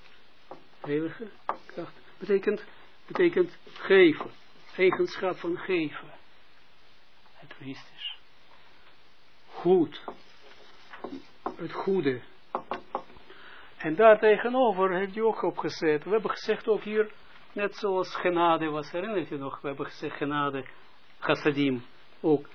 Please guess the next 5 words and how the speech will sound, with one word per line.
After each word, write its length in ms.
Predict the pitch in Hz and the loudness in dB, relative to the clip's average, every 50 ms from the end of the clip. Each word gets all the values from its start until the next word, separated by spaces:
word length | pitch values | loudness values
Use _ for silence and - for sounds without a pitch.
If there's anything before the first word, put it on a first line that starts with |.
| - | -16
chassadim. 760 | - - - 156 147 - - 165 147 139 156 147 131 127 - - - - - - - - - - - - - - - - - - - - - | -10 -4 -2 -2 -2 2 2 2 2 4 4 4 4 2 -4 -10 -16 -20 -14 -14 -14 -14 -14 -18 -20 -20 -20 -20 -20 -20 -20 -20 -20 -20 -20
Chassadim. 720 | - - 156 143 - - 151 127 - - 127 127 127 127 139 - - 123 - - - - - - - - - - - - - - - - - - - - - - - - - - - - - - - | -10 -10 -8 -8 -4 -4 -4 -4 -4 -8 -10 -10 -12 -14 -8 -8 -8 -8 -8 -12 -16 -18 -18 -20 -20 -20 -20 -6 -4 -4 -4 -4 -10 -14 -14 -18 -20 -20 -20 -20 -20 -20 -20 -20 -20 -20 -20 -10 -4
En 160 | 175 160 160 | -2 0 2
daar 200 | 185 185 185 180 | 4 4 4 4
tegenover 720 | - 196 190 175 208 226 277 285 226 185 160 160 160 165 | 2 -2 0 0 2 2 4 4 4 4 4 4 2 2